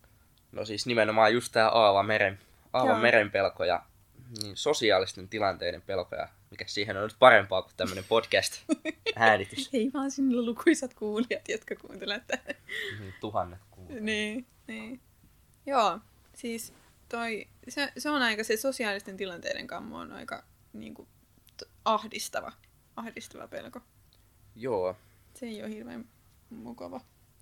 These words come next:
Speaker 2: Ja se on vähän semmonen, että sä et voi välttää sitä samalla tavalla kuin jotain aavaa merta tai korkeita paikkoja. Et se on
Speaker 1: Niin.
Speaker 2: vähän niinku semmonen välttämättömyys, mikä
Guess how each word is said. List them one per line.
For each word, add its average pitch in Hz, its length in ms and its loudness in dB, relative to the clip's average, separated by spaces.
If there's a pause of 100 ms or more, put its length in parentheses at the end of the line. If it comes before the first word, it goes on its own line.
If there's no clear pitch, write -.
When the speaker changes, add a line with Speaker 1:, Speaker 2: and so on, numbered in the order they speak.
(240)
Speaker 2:
Ja 247 80 2
se 311 100 2
on 311 80 0
vähän 320 200 0
semmonen, 254 340 2
että 220 120 -6
sä 247 100 0
et 233 120 -4
voi 233 160 2
välttää 226 420 0
sitä - 240 -10
samalla 180 380 -4
tavalla 139 320 -4
kuin - 160 -8
jotain - 300 -4
aavaa 78 380 -2
merta - 340 -8
tai - 380 -10 (220)
korkeita 175 440 0
paikkoja. - 460 -4
Et 208 60 -4 (560)
se - 60 -10
on 135 40 -6
Speaker 1:
Niin. 107 220 -2
Speaker 2:
vähän 220 180 0
niinku 220 140 0
semmonen 202 220 -2
välttämättömyys, - 840 -8
mikä - 280 -8